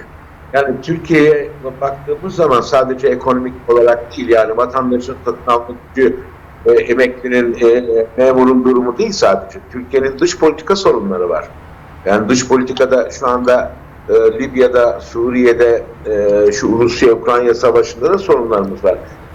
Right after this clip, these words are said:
Amerika ile sorunlarımız var. S dört yüz sorunları var. Avrupa Birliği ile bazı sorunlarımız var. E, nato tartışılıyor.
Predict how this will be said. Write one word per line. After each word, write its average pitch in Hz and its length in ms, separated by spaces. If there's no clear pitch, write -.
Amerika 127 400
ile 160 160
sorunlarımız 113 720
var. 98 200
S - 220
dört 139 220
yüz - 100
sorunları 123 560
var. 95 140
Avrupa 135 400
Birliği 127 300
ile 139 240
bazı 104 220
sorunlarımız 98 720
var. 92 160
E, - 20
nato 123 300
tartışılıyor. 110 680